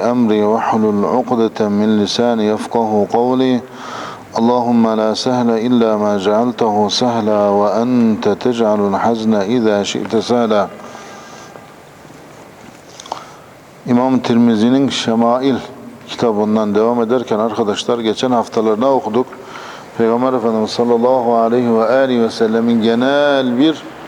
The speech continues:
neyini okuduk? Şemalini, durumunu, güzelliğini, ahlakını, boyunu, posunu, saçının şeklini okuduk. Şimdi bundan sonraki konularda her hafta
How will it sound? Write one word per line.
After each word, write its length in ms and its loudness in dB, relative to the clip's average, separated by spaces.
neyini 280 2
okuduk? 380 0
Şemalini, 840 0
durumunu, 640 2
güzelliğini, 600 2
ahlakını, 800 2
boyunu, 460 0
posunu, 520 0
saçının 500 0
şeklini 560 2
okuduk. 400 0
Şimdi 320 2
bundan 280 0
sonraki 460 0
konularda 720 0
her 180 2
hafta 540 0